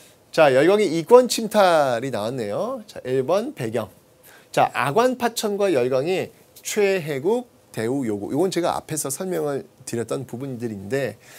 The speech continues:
자, 한번 볼게요. 그 이권 침탈 내용들이 뭐가 있는지. 정말 많이 가져갔습니다. 미국은요,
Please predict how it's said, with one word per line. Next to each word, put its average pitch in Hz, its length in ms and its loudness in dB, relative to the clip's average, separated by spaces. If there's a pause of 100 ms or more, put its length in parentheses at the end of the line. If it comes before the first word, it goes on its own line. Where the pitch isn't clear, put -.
(260)
자, 131 180 6
한번 196 280 4
볼게요. 214 480 6
그 165 100 4
이권 143 300 2
침탈 185 360 -2
내용들이 151 320 0
뭐가 123 300 -2
있는지. 113 480 -6
정말 139 280 -4
많이 151 220 -2
가져갔습니다. 131 720 -8 (380)
미국은요, 165 840 0